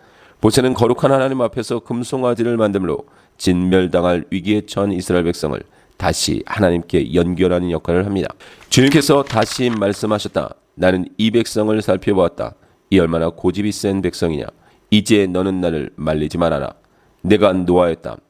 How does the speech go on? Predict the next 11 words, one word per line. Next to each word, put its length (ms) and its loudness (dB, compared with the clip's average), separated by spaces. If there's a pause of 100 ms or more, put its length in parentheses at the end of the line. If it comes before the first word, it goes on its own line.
(180)
내가 300 2
그들을 220 -2
쳐서 280 -4
완전히 500 0
없애버리겠다. 760 -2 (360)
그러나 360 2
너는 400 0
내가 220 0
큰 340 -4
민족으로 480 0
만들어주겠다." 720 -4